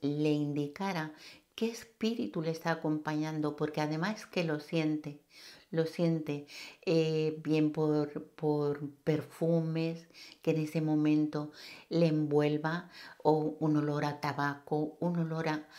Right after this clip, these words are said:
a flores, ¿me entiende? Y s-, y le está como preocupando, "¿Qué es eso que me pasa?".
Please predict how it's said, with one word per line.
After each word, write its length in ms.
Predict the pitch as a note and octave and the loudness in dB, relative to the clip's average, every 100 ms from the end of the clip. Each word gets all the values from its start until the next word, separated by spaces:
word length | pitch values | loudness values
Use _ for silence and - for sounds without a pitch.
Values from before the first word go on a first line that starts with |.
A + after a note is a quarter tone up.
| - - - - | -20 -20 -14 -2
a 320 | D#3 C#3+ D3 - | 0 0 -4 -6
flores, 800 | - E3 D#3 D#3 D#3 D#3 - - _ _ - - - - - _ _ _ - | -2 4 6 6 2 -4 -8 -18 _ _ -20 -20 -20 -20 -20 _ _ _ -4
¿me 120 | E3 | 0
entiende? 520 | D#3+ D#3 G3 G#3 E3+ - - - | 0 -2 -2 -2 -4 -10 -16 -4
Y 140 | F3 | -2
s-, 200 | E3+ - _ - | -2 -4 _ -2
y 140 | E3 | -2
le 140 | D#3+ | 0
está 480 | D#3+ - F#3 G3+ B3+ - - - - | -2 -2 -2 -2 -4 -10 -20 -20 0
como 300 | F3+ E3+ D#3 | 6 6 6
preocupando, 760 | D#3 D3+ D3+ D#3 E3 E3 D3+ | 4 4 2 0 0 0 -2
"¿Qué 140 | - F#3 | -2 -4
es 180 | F3+ | 0
eso 300 | F#3 F3+ E3+ | -2 0 -2
que 80 | E3+ | 0
me 140 | D#3 D3+ | -2 -2
pasa?". 440 | D3+ D3 C#3+ | -4 -6 -10